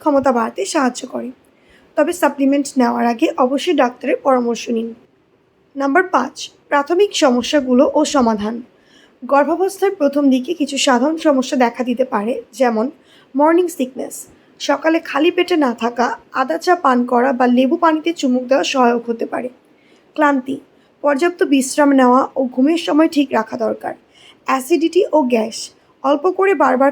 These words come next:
খাবার খাওয়া এবং মশলাযুক্ত খাবার এড়িয়ে চলা উচিত। নাম্বার ছয়, বিশ্রাম ও মানসিক স্বাস্থ্যের যত্ন নেওয়া। শরীরের পাশাপাশি মানসিক স্বাস্থ্যের যত্ন নেওয়া জরুরি। মানসিক চাপ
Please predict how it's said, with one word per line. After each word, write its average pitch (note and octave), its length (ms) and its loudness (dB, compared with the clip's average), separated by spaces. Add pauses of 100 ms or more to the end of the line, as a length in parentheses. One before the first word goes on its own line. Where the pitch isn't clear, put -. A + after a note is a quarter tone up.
খাবার A#3+ 240 2 (100)
খাওয়া A#3+ 200 2 (120)
এবং B3+ 240 0
মশলাযুক্ত C#4 480 0 (140)
খাবার B3+ 220 0 (160)
এড়িয়ে C#4 280 2
চলা A#3 180 0 (100)
উচিত। A#3 220 -8 (840)
নাম্বার D#4+ 240 2
ছয়, D4 320 -2 (220)
বিশ্রাম C#4+ 520 0
ও D#4+ 80 2
মানসিক B3+ 480 2
স্বাস্থ্যের C4 400 -2
যত্ন B3+ 280 0 (120)
নেওয়া। - 200 -6 (800)
শরীরের E4+ 480 4
পাশাপাশি D4 480 0
মানসিক C4 460 0
স্বাস্থ্যের C#4 320 0
যত্ন A#3 340 0
নেওয়া D4 240 4 (120)
জরুরি। D4 280 2 (400)
মানসিক D#4 480 0
চাপ F4+ 140 2